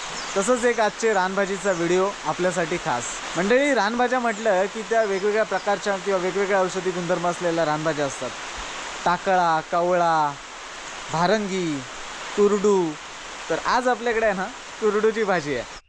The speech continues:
बरं मंडळी, या कुरडूच्या भाजीचे औषधी गुणधर्म सांगायचे झाले ना, तर ही खरं तर आपले युरिन डिसऑर्डर्स वगैरे काय असतात किंवा युरिन इन्फेक्शन असतं किंवा मुतखडा असतो, तर त्याच्यावरती फार उपयुक्त अशी ही कुरडूची भाजी.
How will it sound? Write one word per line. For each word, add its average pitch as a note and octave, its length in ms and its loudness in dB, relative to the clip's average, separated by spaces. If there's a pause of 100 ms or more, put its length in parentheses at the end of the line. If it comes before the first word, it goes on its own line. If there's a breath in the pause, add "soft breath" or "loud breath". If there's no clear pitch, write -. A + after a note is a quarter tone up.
(140)
बरं F#3+ 160 -10
मंडळी, B3 400 -4
या A#3 100 0
कुरडूच्या G3+ 580 -2
भाजीचे F3+ 420 -2
औषधी F#3 380 0
गुणधर्म F#3 380 -2
सांगायचे F3 500 -2
झाले D#3+ 260 0
ना, D3 120 -2
तर D#3 160 -4
ही E3+ 540 -4
खरं D#3+ 180 0 (100)
तर E3+ 200 2 (440 loud breath)
आपले C#3+ 260 -2
युरिन D#3 420 -2
डिसऑर्डर्स D3 960 0
वगैरे D3+ 300 0
काय D3 180 -2
असतात C#3 340 -2
किंवा C#3+ 140 -2
युरिन C#3 320 -2
इन्फेक्शन C#3+ 500 -4
असतं C3+ 260 -4
किंवा C#3 240 -8
मुतखडा C3+ 440 -8
असतो, C3+ 240 -10
तर A#2+ 120 -14
त्याच्यावरती D3+ 760 -16 (420 soft breath)
फार E3 220 -2
उपयुक्त F3+ 560 -8
अशी F3+ 240 -2
ही D#3+ 140 -10
कुरडूची D3+ 500 -10
भाजी. B2 420 -12